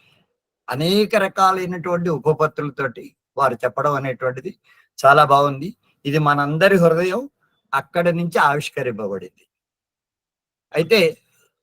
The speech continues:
ఇక్కడ అదే విధంగా మన ఈ తెలుగు విశ్వవిద్యాలయంలో ఆచార్యులు వారు చెప్పినటువంటి విషయాలు విన్నాం, అందరి ప్రశ్నలు విన్నాం. నాది ప్రశ్న కాదు,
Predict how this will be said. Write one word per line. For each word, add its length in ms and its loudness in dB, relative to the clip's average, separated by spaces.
ఇక్కడ 460 0
అదే 220 -2
విధంగా 600 -4
మన 440 -4
ఈ 120 -8
తెలుగు 360 -2
విశ్వవిద్యాలయంలో 1200 -2
ఆచార్యులు 540 0
వారు 200 -2
చెప్పినటువంటి 680 -8
విషయాలు 400 -2
విన్నాం, 340 -4
అందరి 280 2
ప్రశ్నలు 500 -2
విన్నాం. 520 -4
నాది 200 2
ప్రశ్న 460 0
కాదు, 480 2